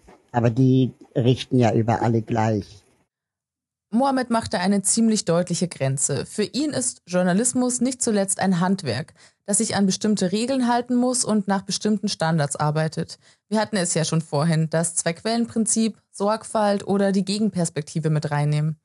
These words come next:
Speaker 2: Raul begreift es wiederum eher als Gewinn, dass es zumindest die Möglichkeit gibt, Medien zu produzieren, ohne dass homogen zusammengesetzte Redaktionen bestimmte Themen und Perspektiven einfach ausblenden. Aber auch Raul sieht Probleme bei den neuen Medien.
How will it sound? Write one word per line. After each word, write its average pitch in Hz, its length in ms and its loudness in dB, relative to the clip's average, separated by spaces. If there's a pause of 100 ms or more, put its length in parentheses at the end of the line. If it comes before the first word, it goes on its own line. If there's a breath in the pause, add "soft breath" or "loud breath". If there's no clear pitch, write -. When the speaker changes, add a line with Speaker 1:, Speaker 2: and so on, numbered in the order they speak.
(580 loud breath)
Speaker 2:
Raul 262 240 0
begreift 247 500 -2
es 240 140 -2
wiederum 240 420 0
eher 226 240 0
als - 180 -2
Gewinn, 220 460 0
dass 233 220 -2
es 220 120 -2
zumindest 233 440 0
die 214 80 2
Möglichkeit 208 720 0
gibt, 240 340 -2 (280 loud breath)
Medien 233 360 0
zu 214 140 -4
produzieren, 226 720 0
ohne 208 320 2
dass 175 240 0
homogen 208 420 2
zusammengesetzte 214 840 0
Redaktionen 202 760 0
bestimmte 226 440 -2
Themen 226 320 0
und 220 120 -2
Perspektiven 226 960 -2
einfach 196 300 -2
ausblenden. 147 760 -2 (540)
Aber 208 240 0
auch 226 120 -2
Raul 254 340 0
sieht 190 260 0
Probleme 190 460 0
bei 165 120 2
den 170 120 4
neuen 160 240 2
Medien. 156 500 0